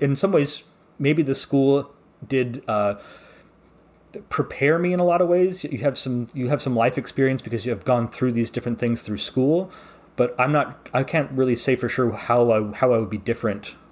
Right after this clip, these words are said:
uh, because of not going to school. So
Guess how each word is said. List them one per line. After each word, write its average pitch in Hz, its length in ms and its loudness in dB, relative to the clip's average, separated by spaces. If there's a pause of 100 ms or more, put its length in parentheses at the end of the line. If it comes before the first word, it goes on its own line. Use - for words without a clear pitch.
(1040)
uh, 101 260 -2 (180)
because 120 380 0
of 101 420 -8 (120)
not 127 300 -2
going 90 220 -4
to 92 60 -8
school. 101 300 -10
So 107 320 -4